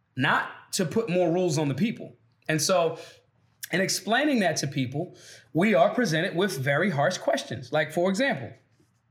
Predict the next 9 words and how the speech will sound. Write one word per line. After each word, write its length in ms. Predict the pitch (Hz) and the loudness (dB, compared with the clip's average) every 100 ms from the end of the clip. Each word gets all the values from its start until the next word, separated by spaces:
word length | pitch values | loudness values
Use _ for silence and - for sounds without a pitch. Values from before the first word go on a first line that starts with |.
| _ _ _ _ _ _ _ _ _ | _ _ _ _ _ _ _ _ _
if 160 | 175 160 | 0 2
you're 100 | 247 | 2
gonna 220 | 302 294 | 2 2
be 200 | 294 - | 0 0
intellectually 800 | 240 - 262 240 233 240 220 214 | -2 0 2 0 0 0 0 0
consistent, 640 | 196 185 - 226 - - - _ | -2 0 0 0 -4 -10 -18 _
I 180 | 175 226 | -2 0
have 460 | 233 220 180 143 - _ _ | 0 0 0 -4 -10 _ _
children. 540 | - - 240 151 107 | -4 0 0 0 -4